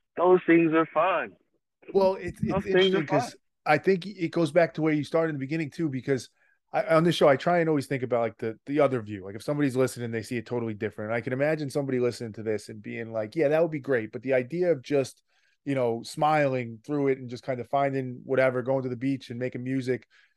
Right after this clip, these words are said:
Speaker 2: that's, that sounds nice, but, but we have a responsibility. Like, if there's, if there's evil in the world, if there's bad stuff in the world, smiling's not gonna fix it. Like, we have to go out and, and fix it ourselves, and we need
Speaker 1: Yeah.
Speaker 2: to do something about it. And I get that,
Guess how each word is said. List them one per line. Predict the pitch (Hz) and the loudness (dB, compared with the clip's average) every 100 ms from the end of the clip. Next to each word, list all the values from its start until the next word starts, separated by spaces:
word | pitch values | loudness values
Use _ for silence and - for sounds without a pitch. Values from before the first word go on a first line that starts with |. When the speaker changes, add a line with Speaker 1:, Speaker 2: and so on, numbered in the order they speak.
| _ _ _ _ _ - | _ _ _ _ _ 0
Speaker 2:
that's, | 165 165 - _ | 2 2 -6 _
that | 160 151 | -4 0
sounds | 208 190 185 | 2 2 2
nice, | 139 131 127 | 0 0 -2
but, | - 143 | -6 -6
but | 139 147 | -4 0
we | 151 | 4
have | 190 | 4
a | 170 | 2
responsibility. | 143 165 156 127 175 160 147 117 | -4 -4 -4 -4 -4 -2 -2 -4
Like, | 120 | -4
if | 117 | -4
there's, | 165 175 160 | 0 0 -2
if | 143 - | -6 -2
there's | 175 160 | -2 0
evil | 170 139 139 | -2 0 -2
in | 127 | -2
the | |
world, | 113 117 107 | 0 0 0
if | 104 | -2
there's | 147 131 | -4 -2
bad | 135 156 139 | 0 0 0
stuff | 147 131 | 0 -2
in | 131 | -2
the | 120 | -4
world, | 113 113 107 101 _ _ _ _ _ _ _ | -2 0 -2 -6 _ _ _ _ _ _ _
smiling's | - 165 180 170 147 | -8 -2 0 0 0
not | 151 - | 0 0
gonna | 117 | -4
fix | - 123 - | -4 -6 -6
it. | 104 | -16
Like, | - 120 | -10 0
we | 156 | 4
have | 156 | 6
to | 143 | 4
go | 123 131 | 0 2
out | 131 127 123 - | 4 2 0 -6
and, | 120 | -10
and | 127 107 | -10 -4
fix | 147 135 | -4 -2
it | 131 | -2
ourselves, | 117 110 147 135 110 | -2 0 2 2 0
and | 117 | -6
we | 127 | 0
need | |
Speaker 1:
Yeah. | - 123 | 4 4
Speaker 2:
to | |
do | 156 | 2
something | 135 117 117 | -8 -10 -4
about | 113 113 | -2 0
it. | |
And | 147 | 2
I | 143 | 4
get | 180 196 | 4 4
that, | 123 95 | 0 -2